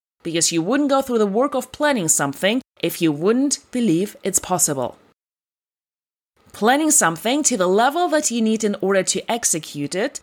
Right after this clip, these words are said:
is not a very exciting process. It requires you to slow down to think about the steps and strategies, obstacles and solutions.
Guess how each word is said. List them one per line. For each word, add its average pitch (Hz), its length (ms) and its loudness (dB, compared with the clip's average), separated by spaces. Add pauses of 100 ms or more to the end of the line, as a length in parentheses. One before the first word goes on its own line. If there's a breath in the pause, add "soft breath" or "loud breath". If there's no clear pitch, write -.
(120)
is 160 300 2
not 175 320 0
a 262 100 -2
very 185 260 2
exciting 156 440 -2
process. - 640 -6 (180)
It 165 160 -4
requires 202 580 0
you 220 180 -2
to 185 260 -4
slow 240 440 0
down 202 440 -2
to 180 180 -4
think 285 300 -6
about 254 260 -2
the 170 80 -4
steps - 460 0
and 170 180 -6
strategies, 156 720 -2 (180)
obstacles 190 720 -2
and 160 200 -4
solutions. - 720 -4